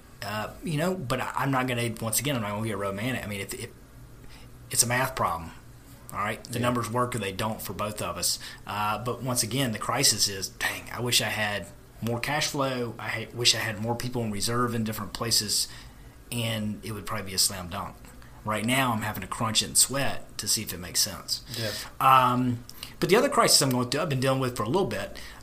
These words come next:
Speaker 1: I completed an acquisition in December. We hustled out all that, man. We just went crazy. Get it done. Doesn't matter what it takes.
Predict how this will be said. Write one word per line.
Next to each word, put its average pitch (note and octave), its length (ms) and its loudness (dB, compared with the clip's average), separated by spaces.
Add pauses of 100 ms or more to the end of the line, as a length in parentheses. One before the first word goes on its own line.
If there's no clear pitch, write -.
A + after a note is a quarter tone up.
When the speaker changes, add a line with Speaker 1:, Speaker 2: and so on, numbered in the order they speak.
(100)
Speaker 1:
I A#2+ 300 4
completed C3 400 2
an - 60 2
acquisition A2+ 520 2
in G2+ 80 -2
December. A#2 500 2 (1300)
We - 80 -12
hustled E3+ 340 10
out C#3 120 6
all C3+ 120 6
that, C3+ 220 0
man. C3+ 140 2
We C#3+ 120 2
just C#3+ 180 2
went B2+ 180 0
crazy. A2+ 480 2 (180)
Get C#3+ 160 6
it C3 140 -2
done. B2+ 380 4
Doesn't A#2 220 0
matter G#2+ 200 0
what G#2+ 260 0
it - 120 -4
takes. B2 540 0